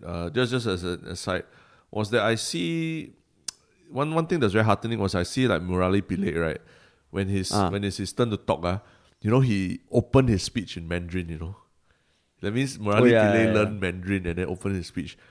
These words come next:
Speaker 1: He spoke Malay and then, then he spoke in English. Then I was like, "Whoa, fuck, this
Speaker 2: Aiya,
Speaker 1: guy
Speaker 2: you
Speaker 1: is
Speaker 2: kena
Speaker 1: putting
Speaker 2: s-,
Speaker 1: effort."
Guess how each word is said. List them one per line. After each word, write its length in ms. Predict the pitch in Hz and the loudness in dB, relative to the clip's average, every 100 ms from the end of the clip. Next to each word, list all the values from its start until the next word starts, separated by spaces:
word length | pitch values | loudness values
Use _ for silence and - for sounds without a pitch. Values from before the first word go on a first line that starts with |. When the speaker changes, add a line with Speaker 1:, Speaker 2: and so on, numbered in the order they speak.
| _ | _
Speaker 1:
He 100 | - | -10
spoke 260 | 101 - 104 | -10 -6 -6
Malay 640 | 90 90 92 98 92 85 | -2 0 4 4 2 0
and 140 | 67 90 | -4 -4
then, 160 | 92 - | -6 -6
then 280 | 101 117 123 | 2 4 4
he 140 | 107 | 0
spoke 240 | 90 95 82 | -4 -8 -8
in 60 | |
English. 480 | 76 85 85 82 - _ _ _ | -10 -8 -8 -8 -14 _ _ _
Then 80 | 123 | -6
I 20 | |
was 100 | 107 | -4
like, 140 | 82 - | -8 -10
"Whoa, 180 | 110 | -12
fuck, 320 | 87 - 120 113 | -12 -8 -6 -2
this 160 | 113 | 0
Speaker 2:
Aiya, 60 | 110 | 4
Speaker 1:
guy 120 | 120 | 4
Speaker 2:
you 80 | 117 | 4
Speaker 1:
is 140 | 95 - | 0 -6
Speaker 2:
kena 280 | - 127 143 151 | -4 0 2 2
Speaker 1:
putting 140 | 117 | 0
Speaker 2:
s-, 80 | 82 | -2
Speaker 1:
effort." 360 | 98 - 127 | -6 -2 -2